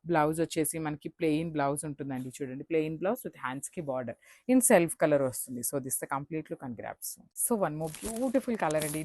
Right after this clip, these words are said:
డార్క్ వైలెట్ కలర్ లో తీసుకున్నారు. కలర్ అయితే చాలా బాగుంది. And డార్క్ వైలెట్ కలర్ మీద రెడ్ కలర్ కానీ గ్రీన్, ఇక్కడ ఎల్లో కానీ చాలా నీట్ గా ఎలివేట్ అవుతున్నాయి అన్నమాట థ్రెడ్స్ అనేది. శారీ మొత్తం కూడా రాధాకృష్ణ మోటివ్స్ అయితే ఇస్తారు. With వీవింగ్ ఉంటుందండి. రాధాకృష్ణ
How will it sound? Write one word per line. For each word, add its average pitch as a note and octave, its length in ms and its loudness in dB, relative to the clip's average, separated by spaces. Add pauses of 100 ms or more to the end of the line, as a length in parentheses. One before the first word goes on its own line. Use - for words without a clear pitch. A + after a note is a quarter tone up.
డార్క్ C#3+ 400 0
వైలెట్ E3 360 -2
కలర్ E3 280 0
లో D#3 140 -4
తీసుకున్నారు. D#3 500 -6 (140)
కలర్ D3+ 260 0
అయితే D3+ 100 -4 (220)
చాలా C#3 400 -2
బాగుంది. D3+ 340 -4 (400)
And F#3+ 200 2
డార్క్ F#3 300 0
వైలెట్ F#3 340 2
కలర్ F#3 260 2
మీద D#3+ 120 -6 (140)
రెడ్ D3+ 240 -4
కలర్ F#3 300 2
కానీ D3+ 240 -2 (100)
గ్రీన్, E3+ 420 -4
ఇక్కడ D#3 180 -6 (180)
ఎల్లో D#3+ 320 0
కానీ E3 240 -14 (420)
చాలా F3+ 340 0 (100)
నీట్ F3 220 -6
గా G#3 100 4
ఎలివేట్ D#3+ 300 -2
అవుతున్నాయి C#3+ 380 -6
అన్నమాట C#3 240 -8 (140)
థ్రెడ్స్ C#3 380 -10
అనేది. C3+ 260 -10 (420)
శారీ F#3 400 4
మొత్తం G3+ 280 -4 (120)
కూడా F3 240 2
రాధాకృష్ణ D#3 560 -4 (120)
మోటివ్స్ D3+ 380 -8
అయితే D3 240 -6
ఇస్తారు. D#3 400 -4
With A#3 160 -6 (120)
వీవింగ్ E3+ 340 -2
ఉంటుందండి. C#3 420 -10 (480)
రాధాకృష్ణ F3+ 520 -4